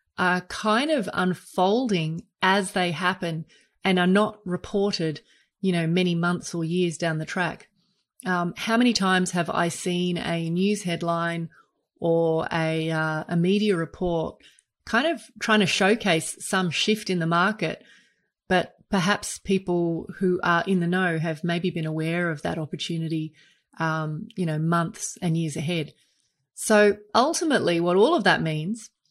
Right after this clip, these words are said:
is that you can leverage your network to avoid the landmines, protect your wealth, and access opportunities that completely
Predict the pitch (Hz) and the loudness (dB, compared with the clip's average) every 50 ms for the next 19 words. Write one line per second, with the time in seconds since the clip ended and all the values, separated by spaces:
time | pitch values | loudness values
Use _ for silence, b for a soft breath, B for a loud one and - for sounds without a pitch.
0 | _ _ _ _ _ _ _ - 196 190 190 185 175 165 - 185 180 175 170 - | _ _ _ _ _ _ _ 4 4 6 6 4 2 0 0 2 2 2 2 0
1 | - - _ _ _ _ _ _ _ _ _ _ _ _ - 196 190 - 208 185 | -4 -10 _ _ _ _ _ _ _ _ _ _ _ _ -4 -4 -2 0 0 0
2 | 180 180 185 190 202 214 220 214 226 226 233 233 226 - - - 180 175 170 170 | 2 4 4 4 6 4 4 4 2 2 2 2 -2 -4 -4 -4 -2 -2 0 0
3 | 170 180 196 - - 170 170 165 165 - - - - 180 165 160 - 160 147 147 | 2 2 0 0 0 -2 -2 -2 -2 -4 -6 -8 -6 -4 -4 -4 -4 -6 -6 -4
4 | 160 170 190 202 269 254 247 196 175 165 165 160 156 156 156 156 196 196 - - | -2 -2 -2 -2 -2 -2 0 0 0 0 0 -2 -2 -2 -4 -6 -8 -10 -12 -16
5 | _ _ _ _ _ _ _ _ _ _ - - 175 - - - 214 214 214 - | _ _ _ _ _ _ _ _ _ _ -4 -4 -2 -2 0 0 -2 -2 -2 -2
6 | - 196 175 160 175 180 175 156 165 165 - - - 185 190 - - 196 202 214 | 0 0 2 2 4 4 4 4 2 0 -4 -4 -2 -2 -2 0 0 0 0 -2
7 | 214 - 240 220 - 196 190 - 170 - 185 175 170 170 160 170 165 165 165 165 | -2 -4 -6 -4 -4 -6 -6 -6 -6 -4 -4 -4 -4 -4 -4 -4 -4 -6 -6 -8
8 | - - 185 - - - - 202 185 185 180 - - - 208 208 226 240 - - | -6 -6 -6 -6 -6 -6 -6 -4 -4 -4 -6 -8 -10 -8 -6 -4 -4 -4 -4 -6
9 | 175 170 156 - | -6 -6 -6 -6